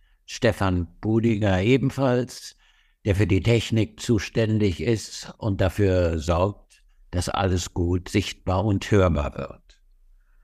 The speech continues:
Unsere Plattform Abenteuer Stottern bietet vertiefende Hinweise, neben dem Podcast ein Blog zum Stottern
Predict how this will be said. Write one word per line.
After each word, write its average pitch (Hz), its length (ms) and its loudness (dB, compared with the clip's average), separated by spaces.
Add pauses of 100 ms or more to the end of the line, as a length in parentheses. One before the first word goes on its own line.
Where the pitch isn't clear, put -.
(840)
Unsere 135 260 2
Plattform 175 640 0
Abenteuer 98 720 0
Stottern 120 640 -2 (160)
bietet 107 580 0
vertiefende 98 680 -2
Hinweise, 131 1000 0 (1300)
neben 110 280 2
dem 87 180 2
Podcast 104 920 0
ein 78 180 -6
Blog - 340 -2
zum 117 200 2
Stottern 107 1000 -2